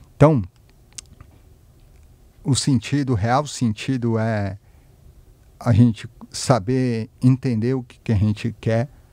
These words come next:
levar pras pessoas através do esporte e o que que o esporte, o exercício, pode fazer pras pessoas e pra sua saúde. Muito, gente, vocês não imaginam.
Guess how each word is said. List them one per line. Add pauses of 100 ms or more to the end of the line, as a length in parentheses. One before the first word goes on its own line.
(160)
levar
pras
pessoas
através
do
esporte (480)
e
o
que
que
o
esporte, (260)
o
exercício, (360)
pode
fazer
pras
pessoas (240)
e
pra
sua
saúde. (540)
Muito,
gente,
vocês
não
imaginam.